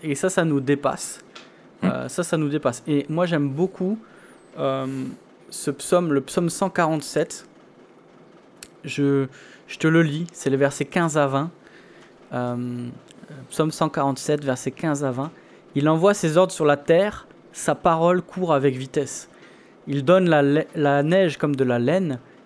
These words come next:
Speaker 1: il répand la gelée blanche comme de la cendre. Il lance sa glace par morceaux, qui peut résister devant son froid ? Il envoie sa parole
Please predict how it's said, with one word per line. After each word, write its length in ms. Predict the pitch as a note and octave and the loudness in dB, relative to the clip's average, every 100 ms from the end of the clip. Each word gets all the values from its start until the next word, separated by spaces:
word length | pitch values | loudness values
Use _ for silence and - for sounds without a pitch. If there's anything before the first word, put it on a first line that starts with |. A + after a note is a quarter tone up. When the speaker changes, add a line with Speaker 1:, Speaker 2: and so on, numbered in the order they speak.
| - | -8
Speaker 1:
il 180 | C3+ C3 | -2 0
répand 480 | B2 E3 E3 F#3 F3+ | 2 2 2 2 4
la 140 | C3 | 2
gelée 320 | C3+ D3 D#3+ | 2 0 0
blanche 600 | C3+ C#3 D3 D#3 - - - | 2 0 0 -4 -12 -16 -6
comme 200 | D3 C#3 | -2 0
de 80 | C3 | 0
la 140 | C3 | -2
cendre. 400 | - D3 A#2+ G#2+ - - - - | -2 -4 -4 -8 -16 -20 -20 -8
Il 260 | C3 B2 D3 | -2 2 2
lance 200 | G3+ A3 | 2 0
sa 200 | - F3 | 0 2
glace 240 | F3 E3+ | 2 0
par 200 | - D3+ | 0 0
morceaux, 440 | D#3 C#3+ - F#3 G3 - - - - - | 2 -2 0 0 0 -8 -20 -20 -20 -4
qui 160 | A#3+ | -2
peut 140 | A3 D#3+ | 2 2
résister 460 | D3 D3+ C#3+ D#3 | 0 -4 -4 -2
devant 240 | C#3+ C3 C3 | 0 0 -2
son 160 | - | -6
froid ? 320 | B2+ - B2 - - - - - | -8 -2 -2 -2 -14 -20 -20 -12
Il 260 | B2 B2 | -6 0
envoie 280 | D#3 F#3 G3 | 2 4 2
sa 120 | F#3+ | 2
parole 460 | E3+ D#3+ D3 D#3+ E3 | 0 0 0 0 -2